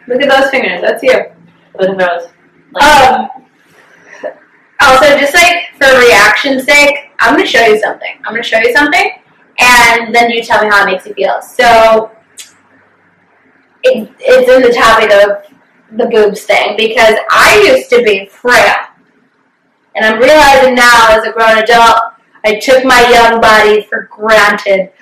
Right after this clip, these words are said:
Speaker 1: I was very mean to my young body.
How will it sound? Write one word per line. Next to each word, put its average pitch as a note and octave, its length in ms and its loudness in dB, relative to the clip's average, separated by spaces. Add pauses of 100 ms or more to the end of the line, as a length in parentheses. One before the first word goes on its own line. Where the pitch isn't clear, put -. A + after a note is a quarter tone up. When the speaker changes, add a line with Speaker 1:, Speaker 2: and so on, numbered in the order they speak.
(220)
Speaker 1:
I A#3+ 460 2
was G#3 300 -4
very C4+ 560 2
mean A#3+ 380 0
to A#3 140 0
my G#3+ 260 2
young G#3+ 300 0
body. G3 500 0